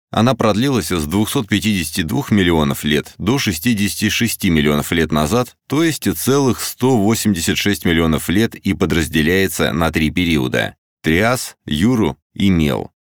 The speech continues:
Эти периоды ещё называют эрой динозавров, и по ним уже написаны тысячи книг с потрясающими иллюстрациями, поэтому лишь вкратце опишу, что там происходило.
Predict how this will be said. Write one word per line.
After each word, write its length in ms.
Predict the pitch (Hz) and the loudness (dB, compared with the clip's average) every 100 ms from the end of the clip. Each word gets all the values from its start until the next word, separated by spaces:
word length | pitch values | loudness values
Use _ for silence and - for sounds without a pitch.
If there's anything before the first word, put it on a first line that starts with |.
| _ _ _ | _ _ _
Эти 240 | - 165 127 | -2 -2 -2
периоды 460 | 143 151 165 117 | 0 0 0 2
ещё 340 | 107 104 - 135 | 2 0 0 0
называют 520 | 92 92 113 120 98 | 0 0 2 0 0
эрой 300 | 87 117 113 | 0 0 0
динозавров, 720 | 104 107 90 131 139 117 - | 2 0 0 0 0 -2 -4
и 200 | - 107 | -2 -2
по 200 | - 87 | 2 2
ним 260 | 101 131 107 | 2 0 0
уже 220 | 80 101 | 0 2
написаны 640 | 95 80 120 - 101 87 | 2 0 -2 0 0 0
тысячи 420 | 107 - 82 90 | 0 -2 -2 -2
книг 300 | 80 113 123 | 0 0 -2
с 80 | - | -6
потрясающими 1000 | - 135 113 107 - 113 107 - 95 92 | -4 -2 0 0 0 2 2 0 0 0
иллюстрациями, 1000 | 85 90 85 87 80 - - 58 55 - _ | 0 -2 -2 0 0 0 -4 -4 -4 -8 _
поэтому 380 | - 165 156 143 | -4 -2 0 0
лишь 160 | 120 - | 0 -2
вкратце 380 | - 120 117 | 0 0 2
опишу, 420 | 95 80 90 147 151 | 0 0 -2 0 -2
что 260 | - 110 | 0 0
там 160 | 110 104 | 2 0
происходило. 760 | 87 80 - 69 65 60 53 | 0 -2 -2 -2 -2 -2 -6